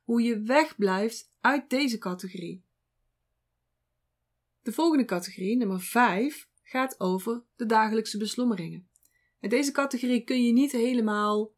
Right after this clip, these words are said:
vermijden, hè, want je zult toch, ja, je zult jezelf echt moeten aankleden voordat je naar je werk gaat. Je moet ook eten, er moeten ook boodschappen gedaan worden.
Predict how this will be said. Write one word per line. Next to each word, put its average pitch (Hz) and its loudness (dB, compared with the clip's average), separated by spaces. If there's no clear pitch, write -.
vermijden, 202 2
hè, 240 -2
want 214 0
je 220 -6
zult 208 0
toch, 202 -6
ja, 190 -4
je 180 0
zult 185 -2
jezelf 190 -2
echt - -6
moeten 226 -2
aankleden 269 6
voordat 180 -6
je 190 -4
naar 185 -4
je 185 -4
werk 180 -6
gaat. 180 -10
Je 202 -2
moet 202 2
ook 208 0
eten, 277 2
er 202 -2
moeten 196 0
ook 196 0
boodschappen 233 0
gedaan 180 0
worden. 175 -4